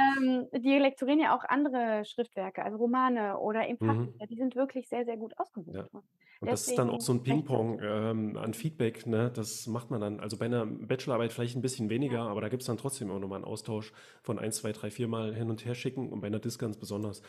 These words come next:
Speaker 2: Also
Speaker 1: Ja.
Speaker 2: definitiv mit einplanen, wenn man das machen möchte, auch um sich ein Angebot und sowas einzuholen.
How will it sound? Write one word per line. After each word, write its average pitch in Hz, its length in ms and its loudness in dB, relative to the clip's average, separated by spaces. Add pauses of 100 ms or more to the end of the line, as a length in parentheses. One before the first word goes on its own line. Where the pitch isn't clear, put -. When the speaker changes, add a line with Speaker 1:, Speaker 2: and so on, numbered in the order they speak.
(220)
Speaker 2:
Also 110 260 -4
Speaker 1:
Ja. - 0 -
Speaker 2:
definitiv 123 500 2
mit 131 120 0
einplanen, 120 420 0
wenn 113 100 2
man 123 100 4
das 110 120 -2
machen 110 300 -2
möchte, 113 400 0 (240)
auch - 260 -2
um 123 220 2
sich 117 120 0
ein 110 120 -2
Angebot 117 460 2
und 101 100 -2
sowas 98 240 -6
einzuholen. 107 500 -4